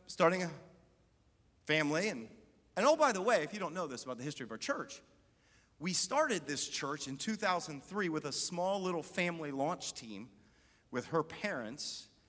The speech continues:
and us and grandparents and aunt and a, one other family started this church in two thousand three. Hold on, I want you to trace with me all the way back. I made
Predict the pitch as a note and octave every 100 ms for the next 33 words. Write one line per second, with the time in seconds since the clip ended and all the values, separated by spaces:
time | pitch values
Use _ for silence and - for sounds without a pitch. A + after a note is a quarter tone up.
0 | _ A2 - F3+ D#3 D3+ - - F#2 -
1 | D#3+ D#3 D#3 C#3+ C3+ - G#2 D#3+ D3+ C#3+
2 | D3 A2+ G#2+ - - - C3+ D3+ C#3 A#2+
3 | E3+ E3+ C3+ B2 - - - - G3 F#3
4 | D#3 A#2 B2+ - - E3+ A#2 A#2 - C#3
5 | C3+ B2 A#2 G#2+ A#2+ F#2+ - - _ _
6 | _ _ _ _ _ _ _ _ _ _
7 | _ _ - G3+ D#3+ D#3 F#3 F#3 D#3+ -
8 | - F3 C#3+ - - - - C3+ B2+ A#2+
9 | A2+ B2+ C3+ C#3+ C#3+ C#3 B2+ A#2 - -
10 | - _ _ _ _ _ - - - G3+
11 | B3+ D#4+ C#4 A#3+